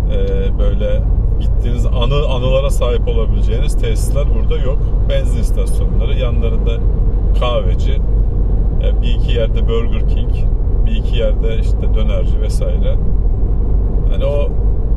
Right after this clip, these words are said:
bizim daha bir çocukluk zamanlarımızdan kalma o yol kenarlarındaki tesis mantığı yok. Dolayısıyla eski yolda o nedenle tercih edilebilir. Özellikle,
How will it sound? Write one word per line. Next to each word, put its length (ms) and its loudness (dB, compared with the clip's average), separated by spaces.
bizim 360 0
daha 300 0
bir 100 -4
çocukluk 440 0
zamanlarımızdan 960 0
kalma 320 0
o 100 2
yol 320 0
kenarlarındaki 720 0
tesis 500 0
mantığı 380 0
yok. 180 0
Dolayısıyla 680 0
eski 340 0
yolda 460 0
o 240 0
nedenle 480 0
tercih 400 0
edilebilir. 680 0
Özellikle, 640 0